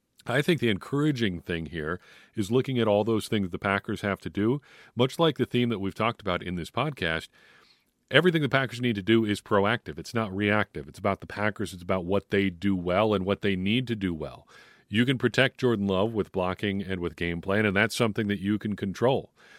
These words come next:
You can run the ball on the Saints. It's just a commitment issue, which is something the Packers have struggled with through two weeks, but that is, that is something that is within your ability to control, especially if the Packers have Aaron Jones.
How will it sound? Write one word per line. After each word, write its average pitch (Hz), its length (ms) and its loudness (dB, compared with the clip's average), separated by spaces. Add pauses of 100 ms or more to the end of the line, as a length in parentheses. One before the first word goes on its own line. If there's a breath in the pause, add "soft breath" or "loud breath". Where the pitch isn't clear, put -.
(160 loud breath)
You 113 160 2
can 131 160 2
run 127 280 4
the 139 60 0
ball 98 420 4
on 90 200 -2
the 85 80 -4
Saints. 92 400 -4
It's - 160 -10
just - 280 -4
a 131 120 2
commitment 123 500 -2
issue, 92 280 -2
which 127 180 -4
is 87 100 -6
something 80 300 -12
the 82 80 -10
Packers 78 360 -10
have 76 100 -16
struggled 104 360 -2
with 107 260 0 (160)
through 98 200 -2
two 101 160 0
weeks, 98 280 2
but 101 200 4 (580 loud breath)
that 104 200 4
is, 104 340 2
that 98 160 6
is 113 100 2
something 117 320 2
that 104 140 6
is 92 140 0
within 104 280 4
your 98 640 2 (400)
ability 98 520 4
to - 100 -14
control, 101 540 0 (200 loud breath)
especially 110 520 0
if 92 60 0
the 101 80 -6
Packers 92 400 -4
have 87 140 -4
Aaron 82 320 -6
Jones. 117 480 -2